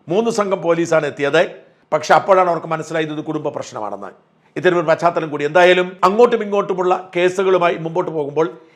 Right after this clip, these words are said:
ഈ വീഡിയോ ദൃശ്യം സുപ്രധാനമായതുകൊണ്ട് ആ വിവരം ജനങ്ങളുടെ മുമ്പിൽ ഞങ്ങൾ എത്തിക്കുന്നു എന്ന് മാത്രം. ഇവർ തമ്മിലുള്ള പ്രശ്നം പരിഹരിക്കാൻ കഴിയാത്ത വിധത്തിൽ വഷളായിരിക്കുന്നു. പ്രത്യേകിച്ച് ഇന്ന് ഏറെ വൈകാതെ മാരിയോ തന്റെ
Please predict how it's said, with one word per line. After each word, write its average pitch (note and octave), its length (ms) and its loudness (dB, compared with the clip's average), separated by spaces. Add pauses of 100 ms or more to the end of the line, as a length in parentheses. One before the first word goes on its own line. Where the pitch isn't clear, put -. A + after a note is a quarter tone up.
ഈ A#3 100 2
വീഡിയോ A3+ 300 4
ദൃശ്യം F3+ 440 -2 (220)
സുപ്രധാനമായതുകൊണ്ട് F3+ 1080 -2 (400)
ആ E3+ 80 6
വിവരം E3 420 2
ജനങ്ങളുടെ E3 340 -4
മുമ്പിൽ D#3 220 -8
ഞങ്ങൾ D3+ 200 -6
എത്തിക്കുന്നു C#3+ 360 -6
എന്ന് B2 120 -10
മാത്രം. A2 500 -12 (280)
ഇവർ F3 180 2
തമ്മിലുള്ള E3+ 300 0
പ്രശ്നം E3 280 -6 (360)
പരിഹരിക്കാൻ F3+ 580 4
കഴിയാത്ത E3+ 280 2 (120)
വിധത്തിൽ E3+ 380 -4
വഷളായിരിക്കുന്നു. E3 680 0 (440)
പ്രത്യേകിച്ച് F#3 440 4 (120)
ഇന്ന് A3 260 4 (500)
ഏറെ A#3 200 8
വൈകാതെ F3 340 6 (100)
മാരിയോ F3+ 380 2 (420)
തന്റെ F3+ 180 2